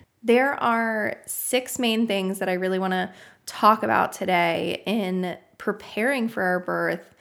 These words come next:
and certain things that I'd like to highlight on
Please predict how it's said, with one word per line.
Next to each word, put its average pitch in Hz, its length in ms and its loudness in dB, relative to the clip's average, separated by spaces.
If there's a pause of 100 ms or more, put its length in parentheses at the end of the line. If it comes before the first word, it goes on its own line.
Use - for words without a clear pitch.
(480)
and 185 640 2 (500)
certain - 500 2
things 226 300 0
that 208 80 -2
I'd 208 160 2
like 185 200 -2
to 190 120 0
highlight 185 1000 2 (600)
on 190 480 2